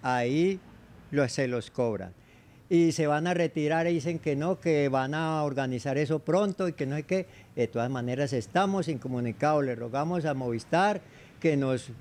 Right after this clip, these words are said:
por favor, nos solucione este problema porque estamos incomunicados, el cual se necesita mucho para urgencias, para una cosa y para otra, y nosotros con, ¿cómo nos comunicamos?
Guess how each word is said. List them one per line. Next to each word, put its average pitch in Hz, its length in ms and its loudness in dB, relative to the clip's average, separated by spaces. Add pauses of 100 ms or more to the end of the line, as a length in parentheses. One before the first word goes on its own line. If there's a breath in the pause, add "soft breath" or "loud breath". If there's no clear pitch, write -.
por 139 180 2
favor, 151 500 2
nos 135 400 -4
solucione 135 560 0
este 160 180 0
problema 139 600 0
porque 131 240 -6
estamos 139 400 -2
incomunicados, 113 840 -2 (280 loud breath)
el 127 140 -4
cual 131 200 -4
se 151 140 0
necesita 131 640 0
mucho 170 540 2 (260 loud breath)
para 127 300 2
urgencias, 143 920 0 (200 soft breath)
para 131 240 0
una 139 260 -2
cosa 151 240 -2
y 143 60 -2
para 131 260 0
otra, 165 260 0
y 139 60 -4
nosotros 123 640 -4
con, 123 240 -4
¿cómo 180 320 2
nos 151 180 -2
comunicamos? 113 560 -6